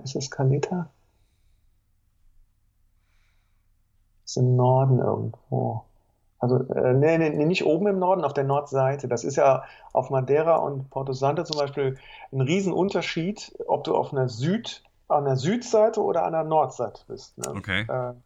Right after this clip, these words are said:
Speaker 1: von, auch vom, vom, äh,
Speaker 2: Ja.
Speaker 1: vom Wellengang
Speaker 2: Ansonsten,
Speaker 1: her.
Speaker 2: ähm, schreiben wir das einfach mal unter das dazugehörige Bild in die Shownotes rein, damit wir uns jetzt
Speaker 1: Ja.
Speaker 2: nicht damit aufhalten, hier noch die
Speaker 1: Genau.
Speaker 2: Location rauszuhören, bevor dann alle Leute sich, äh, fragen, „Na ja, gut, mit der Information brauche ich jetzt, kann ich jetzt nicht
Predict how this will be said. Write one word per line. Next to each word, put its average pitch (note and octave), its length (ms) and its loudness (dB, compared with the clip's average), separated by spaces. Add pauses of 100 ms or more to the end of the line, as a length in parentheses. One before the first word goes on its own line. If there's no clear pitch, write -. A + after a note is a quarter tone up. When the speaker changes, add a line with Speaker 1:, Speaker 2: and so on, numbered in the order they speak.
(320)
Speaker 1:
von, B2+ 300 -4
auch - 200 -4
vom, C3 220 -2
vom, A#2+ 460 -6
äh, - 60 -8
Speaker 2:
Ja. - 260 -6
Speaker 1:
vom A#2 180 -8
Wellengang C3+ 260 4
Speaker 2:
Ansonsten, A2+ 500 0
Speaker 1:
her. F#2+ 140 0
Speaker 2:
ähm, F#2+ 120 -2
schreiben A2 320 0
wir G#2 80 0
das F#2+ 160 -2
einfach G2 240 -4
mal F#2+ 260 -2
unter F#2+ 180 -6
das F#2+ 200 -2
dazugehörige G2+ 800 -6
Bild F#2 340 -6
in F2+ 100 -10
die F2+ 60 -10
Shownotes F#2+ 480 -8
rein, F2+ 340 -4
damit E2+ 280 -6
wir F#2 60 -8
uns F2+ 120 -6
jetzt F2 120 -4
Speaker 1:
Ja. C3+ 80 4
Speaker 2:
nicht C3 120 2
damit F2+ 200 -4
aufhalten, F2+ 420 -4
hier F2+ 100 -4
noch F2+ 100 0
die C#3 60 0
Speaker 1:
Genau. F2+ 120 0
Speaker 2:
Location F#2+ 360 -4
rauszuhören, F#2 400 -4
bevor F2+ 300 -6
dann F2 160 -4
alle F2+ 180 -4
Leute F2 300 -4
sich, F2 260 -10 (520)
äh, E2+ 300 -4
fragen, F2 320 -2
„Na F2 80 2
ja, F2 80 2
gut, F#2+ 180 -4
mit F2+ 160 -4
der F2 80 -2
Information F2 800 -4
brauche E2+ 220 -6
ich D#2+ 80 -12
jetzt, - 240 -12
kann F2+ 120 -2
ich E2+ 80 -6
jetzt - 160 -14
nicht E2+ 100 -4